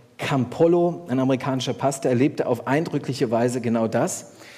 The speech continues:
Er war zu Gast in der Gemeinde in Oregon und dort wurde er gebeten, für einen Mann zu beten. Der war an Krebs erkrankt. Der hatte Krebs. Toni betete für seine Heilung. In der nächsten Woche ruft die M-, Frau dieses Mannes an und sagt,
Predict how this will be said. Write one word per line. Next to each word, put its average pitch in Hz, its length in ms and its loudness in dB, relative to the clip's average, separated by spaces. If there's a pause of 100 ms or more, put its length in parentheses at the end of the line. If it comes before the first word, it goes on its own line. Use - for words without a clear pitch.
(320)
Er 120 140 0
war 147 120 4
zu 143 140 -2
Gast 147 280 0
in 151 40 0
der 135 80 2
Gemeinde 127 400 2
in 135 100 0
Oregon 202 560 2 (540)
und 131 160 2
dort 170 160 4
wurde 160 140 4
er 143 60 2
gebeten, 139 380 0
für 135 100 -4
einen 123 100 4
Mann 117 180 2
zu - 160 -4
beten. 101 340 -4 (460)
Der 123 80 0
war 135 80 2
an 143 100 -2
Krebs 123 360 0
erkrankt. 87 500 -8 (240)
Der 127 80 -2
hatte 151 120 -2
Krebs. - 420 -8 (720)
Toni 208 320 4
betete 190 420 2
für 175 200 2
seine 143 360 0
Heilung. 165 340 4
In 160 40 0
der 139 100 2
nächsten 147 360 0
Woche 143 200 0
ruft 165 340 0
die 165 40 -2
M-, 151 200 2
Frau 202 360 0
dieses 131 320 -4
Mannes 120 340 -2
an 135 160 -4
und 170 80 0
sagt, 147 260 -2